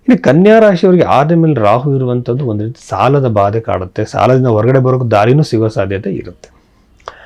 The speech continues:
But ಸಾಲವನ್ನ ಖಂಡಿತವಾಗ್ಲೂ ಮಾಡಕ್ ಹೋಗ್ಬೇಡಿ. ಇದಾದ ನಂತರ ಚತುರ್ಥದಲ್ಲಿರುವಂತಹ, ಆ, ಕುಜಗ್ರಹವನ್ನ ನಾವು ನೋಡೋದಾದ್ರೆ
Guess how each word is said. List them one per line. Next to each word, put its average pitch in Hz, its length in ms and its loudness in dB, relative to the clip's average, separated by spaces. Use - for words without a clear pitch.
But 120 100 -6
ಸಾಲವನ್ನ 147 460 2
ಖಂಡಿತವಾಗ್ಲೂ 107 600 -6
ಮಾಡಕ್ 101 380 -8
ಹೋಗ್ಬೇಡಿ. 80 600 -14
ಇದಾದ 151 320 2
ನಂತರ 208 300 2
ಚತುರ್ಥದಲ್ಲಿರುವಂತಹ, 165 960 2
ಆ, - 40 -14
ಕುಜಗ್ರಹವನ್ನ 117 640 0
ನಾವು 92 280 -8
ನೋಡೋದಾದ್ರೆ 85 520 -8